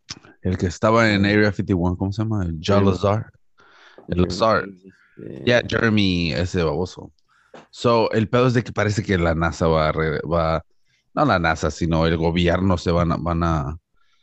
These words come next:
Speaker 1: a juntar y van a hablar sobre los ovnis y todo el pedo y van a presentarlo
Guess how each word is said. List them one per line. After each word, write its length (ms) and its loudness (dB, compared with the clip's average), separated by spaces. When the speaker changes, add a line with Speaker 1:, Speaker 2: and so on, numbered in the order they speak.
Speaker 1:
a 100 -6
juntar 520 0
y 180 -2
van 200 -4
a 20 -2
hablar 320 -2
sobre 680 -6
los 260 -6
ovnis 640 -6
y 60 -8
todo 220 -6
el 120 -10
pedo 480 -8
y 220 -12
van 180 -6
a 80 -4
presentarlo 840 -6